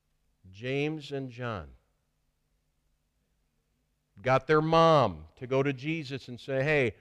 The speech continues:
we want to be positioned where? On his right hand and on his left." Folks, don't seek position. Let God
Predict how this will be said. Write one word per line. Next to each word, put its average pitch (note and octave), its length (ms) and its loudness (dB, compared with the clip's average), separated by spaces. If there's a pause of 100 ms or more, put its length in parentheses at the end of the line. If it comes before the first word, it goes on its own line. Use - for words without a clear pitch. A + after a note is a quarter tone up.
(280)
we F#3+ 640 6
want F#3+ 300 8
to F3+ 60 6
be E3+ 180 0
positioned D#3 540 -2
where? D3+ 220 6
On C3 160 2
his G#2 240 -2
right C#3 520 2
hand E3 380 -2
and C3+ 160 -2
on C3+ 180 -2
his C3 240 -8
left." B2 500 -2 (3750)
Folks, D#3+ 460 -2
don't E3 460 -10
seek - 580 -10
position. A#2 640 -10
Let G#2+ 400 -6
God B2 500 -8